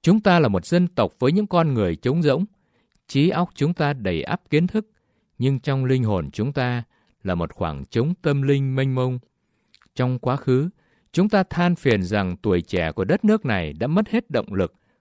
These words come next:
và ý muốn hoạt động để vượt lên hàng đầu. Hàng ngày, chúng ta nghe cha mẹ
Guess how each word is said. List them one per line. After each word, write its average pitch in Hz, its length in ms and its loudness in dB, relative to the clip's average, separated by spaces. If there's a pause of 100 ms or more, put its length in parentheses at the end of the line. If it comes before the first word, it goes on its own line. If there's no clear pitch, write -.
(120)
và 95 140 -2
ý 123 260 0
muốn 170 320 4
hoạt 110 200 0
động 90 180 -4 (400)
để 82 160 -2
vượt 90 320 0
lên 131 140 2
hàng 87 200 -4
đầu. 76 320 -2 (1000)
Hàng 87 260 -4
ngày, 82 300 -4 (400)
chúng 151 180 0
ta 135 200 0
nghe 131 280 -2
cha 131 260 -2
mẹ 104 260 -2